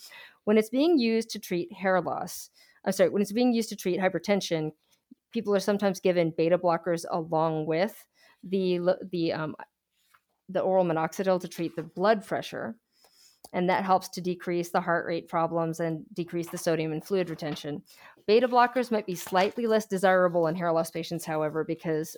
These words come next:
beta blockers are one of the medications that can sometimes cause hair shedding.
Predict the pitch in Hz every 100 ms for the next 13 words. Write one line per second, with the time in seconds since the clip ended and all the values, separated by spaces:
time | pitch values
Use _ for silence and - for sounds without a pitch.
0 | - 180 190 180 175 180 170 170 165 160
1 | 160 165 160 165 156 160 160 160 156 -
2 | 156 156 - 143 - 156 147 240